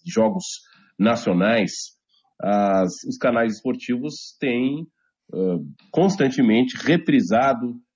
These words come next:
eventos, reprisado jogos, grandes partidas. Eu confesso que eu não tenho muita paciência, eu gosto muito de futebol, mas a emoção do ao vivo é, é o que me prende. Mas, de vez em quando, a gente dá uma, até pra matar um pouquinho da nossa ansiedade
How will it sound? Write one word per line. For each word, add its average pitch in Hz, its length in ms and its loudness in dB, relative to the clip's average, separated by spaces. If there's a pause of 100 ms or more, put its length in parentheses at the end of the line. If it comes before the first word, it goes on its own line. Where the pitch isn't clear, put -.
eventos, 117 600 0
reprisado 98 500 -2
jogos, 107 520 -2
grandes 117 320 0
partidas. 110 600 0 (580)
Eu 104 60 -6
confesso 175 400 0
que - 80 -2
eu 202 60 2
não 185 140 2
tenho 185 180 2
muita 185 240 0
paciência, 156 640 0
eu - 20 2
gosto 143 300 2
muito 147 280 4
de 127 60 2
futebol, 110 380 -2
mas 131 160 -2
a 113 260 0
emoção 156 600 0
do 147 80 -2
ao 123 200 0
vivo 139 520 0
é, 123 360 2
é 120 100 -2
o 120 60 0
que 123 160 0
me 131 100 4
prende. - 400 -4
Mas, 190 260 0 (340)
de 190 60 -20
vez 208 140 2
em 185 60 2
quando, 190 200 -2
a 180 40 0
gente 175 240 -2
dá 151 160 2
uma, 143 380 2 (800)
até 92 180 -6
pra 127 300 -2
matar 113 320 0
um 123 100 0
pouquinho 123 320 -2
da 117 80 0
nossa 113 260 -2
ansiedade 117 600 -2